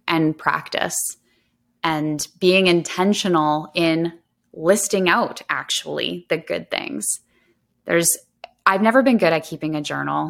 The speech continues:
So gratitude journals <laughs> have never really been <laughs> something I've been super good at. But even verbally at the end of the day, sometimes Shane and I will share, you know, three things we're grateful for that day.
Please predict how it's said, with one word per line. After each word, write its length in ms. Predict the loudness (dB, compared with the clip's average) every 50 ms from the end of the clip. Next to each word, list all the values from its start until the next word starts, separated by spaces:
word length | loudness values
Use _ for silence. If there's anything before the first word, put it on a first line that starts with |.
| -6 -4
So 380 | -2 -2 0 0 -2 -2 -4 -4 0
gratitude 460 | 0 2 2 0 -2 -4 -6 -6 0
journals 440 | 2 2 2 4 4 2 2 0 -2
<laughs> 0 |
have 220 | -6 -8 -8 6 6
never 260 | 6 6 8 6 6
really 380 | 6 6 6 6 8 8 6 6
been 380 | 6 4 4 6 6 4 4 2 _ -18 -18 _ _ -12
<laughs> 300 | -10 -8 -8 -8 -8 -2
something 380 | 2 2 4 6 6 6 6
I've 120 | 6 4 4
been 200 | 4 4 4 2 0
super 440 | -4 -2 -2 -2 2 4 2 4
good 160 | 6 6 6 6
at. 260 | 8 6 6 4 2 -4 -18 -20 -20 _ _ _
But 100 | 4 4
even 260 | 6 6 6 6 6
verbally 580 | 4 4 4 4 4 4 4 4 2 4 2
at 140 | 2 0 0
the 100 | 2 2
end 140 | 2 2 2
of 60 | 0
the 80 | 0 0
day, 300 | 2 4 4 4 4 2
sometimes 520 | 0 -2 -6 -6 -2 -2 -2 -2 -2 -4
Shane 260 | -4 -4 -4 -4 -2
and 100 | -2 0
I 120 | 0 0 0
will 180 | 0 0 -2
share, 580 | -2 -2 -4 -2 -2 0 2 2 0 0 -2 -8 _ _ _ _ _ _ _ _
you 120 | -6 -2 0
know, 160 | 0 0 -2
three 260 | -2 -4 -6 -6 -4
things 280 | -2 0 -2 -2 0 -4
we're 80 | -6
grateful 400 | -6 -4 -4 -4 -4 -4 -6 -6
for 200 | -4 -2 -2 -2
that 220 | 0 0 -2 -2 -2
day. 340 | -2 -4 -2 -2 -4 -6